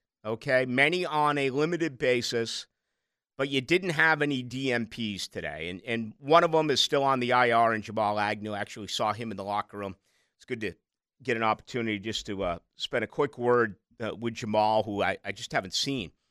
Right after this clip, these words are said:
in there as of late. Uh, Baltimore, believe it or not, is a pretty healthy football team. The major concern that they have is Kyle Hamilton, and if he can't go with his knee, that is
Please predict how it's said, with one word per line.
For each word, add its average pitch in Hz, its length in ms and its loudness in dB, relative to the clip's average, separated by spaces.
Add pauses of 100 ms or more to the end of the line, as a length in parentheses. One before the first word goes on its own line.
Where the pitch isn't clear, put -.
(380)
in 113 220 0
there 95 300 0 (120)
as 98 240 -4
of 92 160 -8
late. 95 400 -4 (120)
Uh, 98 220 -2
Baltimore, 147 680 4
believe 139 320 -2
it 143 60 -2
or 135 40 -2
not, 139 200 2
is 127 100 -2
a 110 60 -14
pretty 160 240 -6
healthy 143 340 -2
football 95 420 -8
team. 80 240 -14 (880)
The 107 80 -6
major 123 300 2
concern 135 380 0
that 110 140 -4
they 151 180 4
have 110 280 2
is 101 120 -2
Kyle 123 260 2
Hamilton, 131 600 -2
and 107 80 -4
if 98 80 -8
he 170 140 -8
can't 165 360 -4
go 135 140 2
with 113 160 -4
his 101 200 -8
knee, 120 520 -4 (440)
that 117 320 2
is 117 540 -2